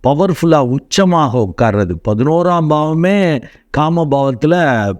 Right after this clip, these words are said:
பவர்ஃபுல்லான பாவம், ஆ, உச்ச பாவம். அதுல உ-, சூரியனும் உச்சமாகிறப்ப ஓவர் கான்ஃபிடென்ட்ல பயங்கரமா கலக்க போறீங்க. அப்ப நீங்க தொண்ணூறு சதவீதம் இல்ல சார் கொடுத்துருக்கணும்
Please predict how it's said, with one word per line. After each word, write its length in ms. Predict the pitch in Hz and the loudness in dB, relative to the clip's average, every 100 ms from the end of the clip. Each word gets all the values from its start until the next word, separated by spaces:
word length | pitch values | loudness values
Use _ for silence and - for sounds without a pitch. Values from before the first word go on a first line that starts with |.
| - | -4
பவர்ஃபுல்லான 640 | 139 151 160 160 151 143 123 | -2 0 0 0 2 2 2
பாவம், 340 | 95 90 82 - - _ _ _ _ _ - - | 2 0 -2 -8 -20 _ _ _ _ _ -20 -8
ஆ, 120 | 90 85 - _ _ | -4 -4 -6 _ _
உச்ச 360 | 135 165 - 175 | -2 0 2 2
பாவம். 400 | 113 101 92 87 - | 2 0 -2 -6 0
அதுல 300 | 147 180 185 123 127 175 - 113 | 2 4 2 2 0 -2 -6 0
உ-, 240 | 135 135 | 0 0
சூரியனும் 640 | 95 185 220 208 180 175 147 | 0 0 2 2 2 0 -2
உச்சமாகிறப்ப 840 | - 180 156 123 98 101 92 131 147 - _ _ - | 0 0 2 2 2 0 0 -2 -2 -10 _ _ -4
ஓவர் 500 | 120 180 208 208 160 117 | 0 2 2 2 0 0
கான்ஃபிடென்ட்ல 720 | 147 160 - 151 139 117 107 117 117 95 | 0 0 0 0 0 0 0 0 -2 -2
பயங்கரமா 560 | 107 127 151 160 156 151 | -2 0 0 0 0 -2
கலக்க 340 | - 123 131 143 | -2 -2 0 -2
போறீங்க. 360 | 101 104 98 98 | -2 -2 0 -2
அப்ப 240 | 107 196 | -2 -2
நீங்க 240 | 196 185 147 | 0 0 2
தொண்ணூறு 460 | 135 143 196 196 | 2 2 2 0
சதவீதம் 480 | 160 175 160 175 170 | 2 0 2 0 0
இல்ல 140 | 165 156 | 0 0
சார் 280 | 156 123 117 | 0 0 -4
கொடுத்துருக்கணும் 680 | 123 117 95 90 110 110 | -2 -2 -2 -2 -4 -6